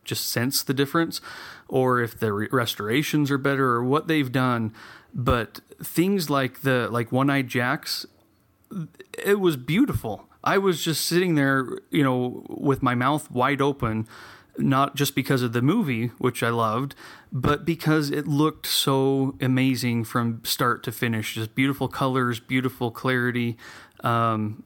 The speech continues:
I, I think that whatever issues they were going through, um, seem to have been fixed. Uh, not that I had major complaints again over years past, but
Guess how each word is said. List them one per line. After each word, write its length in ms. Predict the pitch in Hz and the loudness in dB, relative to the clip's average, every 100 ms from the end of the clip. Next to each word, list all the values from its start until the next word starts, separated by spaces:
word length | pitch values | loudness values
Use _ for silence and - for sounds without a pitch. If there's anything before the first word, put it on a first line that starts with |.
| - | -4
I, 400 | 135 147 120 113 - | 0 0 -2 -4 -2
I 120 | 151 | -2
think 260 | - 127 - | 0 -2 0
that 180 | 120 | -2
whatever 400 | 127 139 170 185 | 0 0 2 2
issues 500 | 160 165 - 147 123 123 | 2 0 0 0 0 0
they 180 | 131 | 0
were 160 | 127 120 | 0 0
going 340 | 123 131 151 | 0 2 0
through, 460 | 147 156 156 170 170 - - - - - | 0 0 2 0 -2 -10 -20 -20 -20 -4
um, 520 | 127 123 120 117 113 - - | 0 2 2 0 -2 -6 -2
seem 340 | - 147 156 | 0 2 0
to 120 | - | 0
have 140 | 139 120 | 0 0
been 220 | 127 117 | 0 -2
fixed. 640 | - 143 117 - - - | -2 0 0 -2 -6 -4
Uh, 320 | 117 113 110 107 | -4 -2 -2 0
not 240 | 135 165 | 0 0
that 100 | 175 | 0
I 60 | 151 | 0
had 180 | 139 131 | 0 2
major 240 | 135 123 | 2 0
complaints 460 | 117 117 156 160 143 | -4 -2 0 0 -2
again 220 | 123 120 | -2 0
over 180 | 123 117 | 0 0
years 260 | 113 110 | -2 -2
past, 500 | - 120 110 107 - | -2 -2 -2 -4 -6
but 280 | 113 110 - | -4 -4 -6